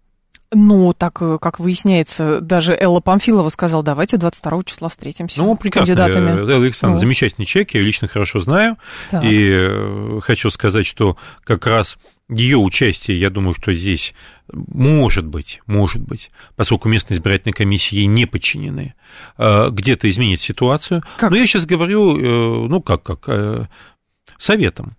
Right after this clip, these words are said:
Speaker 2: потому что нет вертикали избирательных комиссий, и избирательные комиссии, по сути, формируют региональные органы власти, которые потом проводят выборы тех же региональных органов власти. Си-, система именно такая.
Speaker 1: Ну,
Speaker 2: Половина
Speaker 1: вы
Speaker 2: избирательной
Speaker 1: Мгм.
Speaker 2: комиссии формируется местным парламентом,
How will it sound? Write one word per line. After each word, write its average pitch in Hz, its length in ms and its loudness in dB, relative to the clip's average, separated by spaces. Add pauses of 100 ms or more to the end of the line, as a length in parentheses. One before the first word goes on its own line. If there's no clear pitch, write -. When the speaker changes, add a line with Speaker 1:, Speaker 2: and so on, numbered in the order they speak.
(240)
Speaker 2:
потому 120 320 0
что 123 340 2
нет 131 240 0
вертикали 98 480 0
избирательных 98 460 -2
комиссий, 247 500 2
и 170 40 4
избирательные 220 420 0
комиссии, 190 380 -2
по 135 180 -2
сути, 147 480 -4 (260)
формируют 143 500 0
региональные 123 600 0
органы 113 280 -2
власти, - 460 -10 (460)
которые 123 320 0
потом 113 320 0
проводят 92 360 -2
выборы 156 340 0
тех 175 220 0
же 131 140 0
региональных 110 720 -2
органов 92 380 -4
власти. - 380 -12 (920)
Си-, 127 180 -2
система 139 400 0
именно 113 200 0
такая. - 400 -8 (240)
Speaker 1:
Ну, 214 140 4
Speaker 2:
Половина 143 380 2
Speaker 1:
вы 135 40 2
Speaker 2:
избирательной 107 420 0
Speaker 1:
Мгм. 95 60 -6
Speaker 2:
комиссии 113 340 0
формируется 107 540 0
местным 104 280 -2
парламентом, 240 600 0